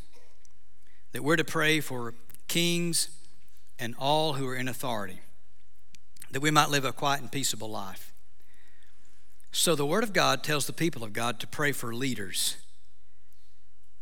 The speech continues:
and it affects how they lead. Now, we're good at criticizing, aren't we?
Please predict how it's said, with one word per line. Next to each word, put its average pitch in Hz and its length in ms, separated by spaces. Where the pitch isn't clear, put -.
and 131 100
it 120 80
affects 151 400
how 135 160
they 113 140
lead. 107 420
Now, 110 60
we're 131 120
good 170 200
at - 80
criticizing, 127 640
aren't 143 180
we? 160 160